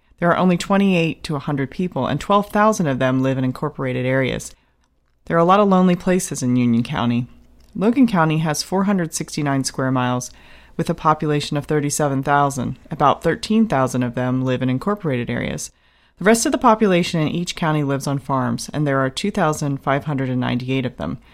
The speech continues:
about evenly split between the counties. When television commentators talk about the heartland, they are talking about such counties as Union and Logan. Come summer, a farmer there spends long, solitary hours driving a tractor across one field or another. He is alone,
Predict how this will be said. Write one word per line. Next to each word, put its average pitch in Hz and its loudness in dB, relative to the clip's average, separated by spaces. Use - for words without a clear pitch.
about 160 2
evenly 165 0
split - -4
between 131 -4
the 123 -2
counties. 131 -2
When 175 0
television 220 2
commentators 185 -2
talk 156 -2
about 147 -2
the 117 -4
heartland, 135 0
they 208 6
are 240 6
talking 180 2
about 143 -2
such 151 -6
counties - -4
as 135 -2
Union 135 2
and 127 0
Logan. 120 -4
Come 220 4
summer, 175 4
a 151 0
farmer 175 2
there 151 2
spends 156 -4
long, 165 2
solitary 190 0
hours 143 2
driving 147 0
a 143 -2
tractor 139 -4
across 139 -6
one 147 -2
field 151 -2
or 139 -2
another. 131 -2
He - -4
is 180 2
alone, 143 0